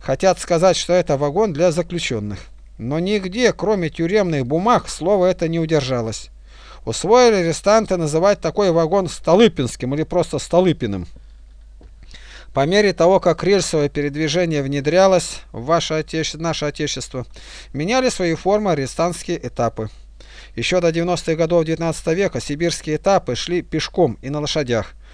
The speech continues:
Уже Ленин в тысяча восемьсот девяносто шестом году ехал в сибирскую ссылку в обыкновенном вагоне третьего класса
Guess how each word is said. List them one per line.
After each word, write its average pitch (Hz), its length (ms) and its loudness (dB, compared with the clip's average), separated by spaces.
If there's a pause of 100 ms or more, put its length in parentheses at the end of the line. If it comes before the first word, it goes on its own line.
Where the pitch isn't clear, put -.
(340)
Уже 143 300 2
Ленин 202 400 2
в - 60 -10
тысяча 185 500 0
восемьсот 170 600 0
девяносто 160 500 -2
шестом 165 480 -2
году 165 300 0
ехал 170 360 2
в 135 60 -4
сибирскую 160 540 -2
ссылку 220 440 2
в 127 80 -4
обыкновенном 175 720 0
вагоне 185 400 2
третьего 202 460 2
класса 147 560 0